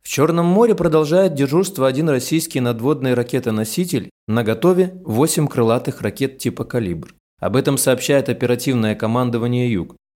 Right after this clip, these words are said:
Ракетоноситель сопровождают три больших десантных корабля. Они все держатся в ракетобезопасном районе, без приближения к материковой Украине. Сегодня вступил в силу запрет на въезд в Эстонию, Латвию, Литву, Польшу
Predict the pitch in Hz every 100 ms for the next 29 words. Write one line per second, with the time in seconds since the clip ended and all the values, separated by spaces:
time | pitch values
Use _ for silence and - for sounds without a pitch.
0 | _ 120 120 156 156 147 147 202 185 117
1 | 98 101 110 113 117 156 170 165 156 165
2 | 170 131 - - 175 170 117 - 135 143
3 | 147 139 - 135 135 110 78 - _ _
4 | - 113 156 185 160 139 110 95 - 95
5 | 110 139 123 107 104 107 135 143 139 127
6 | 135 107 87 - - - 110 123 127 110
7 | 110 107 151 175 170 110 117 104 113 113
8 | 110 107 113 87 78 - _ _ _ _
9 | _ _ _ - - - 180 208 208 -
10 | 143 196 208 - - 180 202 147 139 147
11 | 175 160 139 127 147 151 117 120 - 156
12 | 175 190 185 - 104 123 143 147 170 175
13 | 110 113 117 143 160 - 120 143 151